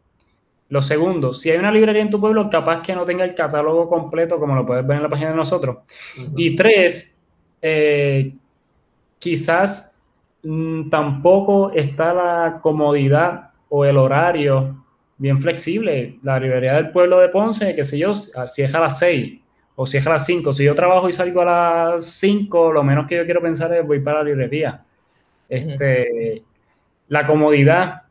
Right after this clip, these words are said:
Speaker 1: eh, quizás en el área metro hay, qué sé yo, hay como seis, que es en donde más hay,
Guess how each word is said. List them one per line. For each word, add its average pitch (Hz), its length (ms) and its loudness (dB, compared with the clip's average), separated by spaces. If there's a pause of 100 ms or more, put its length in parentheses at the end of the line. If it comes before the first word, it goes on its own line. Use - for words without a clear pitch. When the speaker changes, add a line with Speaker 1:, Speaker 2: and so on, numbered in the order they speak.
(360)
Speaker 1:
eh, 139 380 0
quizás 147 260 0
en 170 80 0
el 185 60 2
área 180 200 2
metro 156 640 -2 (160)
hay, 127 320 -6
qué 123 120 -8
sé 139 160 -6
yo, 147 260 0
hay 117 120 -2
como 135 260 -2
seis, 160 300 -2
que 135 80 -4
es 123 80 -4
en 131 60 -4
donde 139 220 2
más 135 180 2
hay, 160 320 0